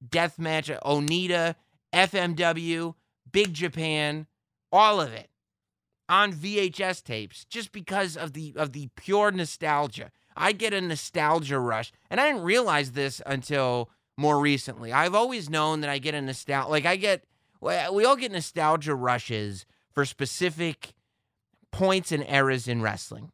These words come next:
And a lot of it depends on, uh, when we grew up. A lot of it depends on how we felt. Like, the N W O gives me, uh,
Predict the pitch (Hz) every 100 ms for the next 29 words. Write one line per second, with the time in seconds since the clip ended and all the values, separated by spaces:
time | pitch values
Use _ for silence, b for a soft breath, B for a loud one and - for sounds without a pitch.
0 | _ 123 135 139 147 151 139 131 139 135
1 | 127 120 113 - 123 110 101 69 135 131
2 | 123 113 104 110 165 202 170 131 131 127
3 | 117 135 123 120 123 117 110 117 104 -
4 | 113 101 _ _ _ _ 143 165 175 208
5 | 202 185 175 156 139 117 104 104 - _
6 | _ _ _ _ - 165 151 131 127 117
7 | 107 104 110 _ _ - 143